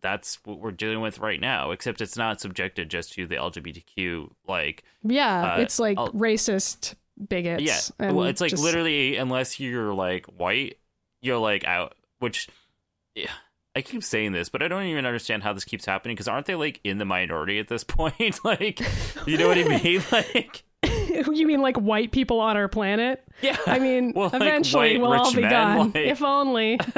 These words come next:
Speaker 1: <laughs>
Speaker 2: But yeah, I mean, I don't know, man. I, I definitely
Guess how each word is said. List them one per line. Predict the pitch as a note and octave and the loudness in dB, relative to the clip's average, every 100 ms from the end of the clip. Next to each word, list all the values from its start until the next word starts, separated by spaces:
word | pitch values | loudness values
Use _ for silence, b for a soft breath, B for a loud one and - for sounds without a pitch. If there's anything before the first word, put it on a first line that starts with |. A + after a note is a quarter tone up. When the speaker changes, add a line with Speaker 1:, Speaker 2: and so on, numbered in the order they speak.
| - | 0
Speaker 1:
<laughs> | - - C#4 - | 0 0 0 0
Speaker 2:
But | C#4+ C4 | 0 2
yeah, | C#4 C#4 G#3 | 2 2 2
I | A#3+ | 2
mean, | B3+ C4+ B3 | 2 2 2
I | A3 A#3 | 2 2
don't | A#3 | 2
know, | G#3+ G3+ | 2 2
man. | G3 F#3+ F#3+ F#3+ F#3+ A#3 | 0 0 0 0 -2 0
I, | B3+ B3+ - - | 2 2 -2 -2
I | B3 | 0
definitely | B3+ C#4 C#4 E4 F4 E4 D#4+ D#4 D4+ - | 2 2 2 2 2 2 2 2 0 -2